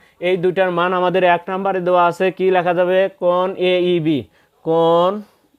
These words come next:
এইবি। কোথা থেকে? বলে এক নং হতে আমরা এক নং হতে থেকে এটা বসে দিলাম। এটা আমাদের তাহলে এক নং হতে।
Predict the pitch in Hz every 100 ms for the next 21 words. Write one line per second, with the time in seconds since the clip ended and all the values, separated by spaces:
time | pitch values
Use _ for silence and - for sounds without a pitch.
0 | - 160 165 170 196 202 _ _ _ 165
1 | 170 170 185 214 - _ _ _ - 156
2 | 185 156 - _ _ _ _ 170 190 185
3 | 180 190 208 220 _ _ _ _ _ 143
4 | 156 170 202 220 _ _ - 175 175 196
5 | 196 190 185 185 175 180 214 - _ _
6 | 175 180 190 196 185 185 190 185 185 175
7 | 180 175 190 175 165 139 - _ _ _
8 | 156 170 196 180 180 185 214 180 180 202
9 | - 175 170 185 180 156 143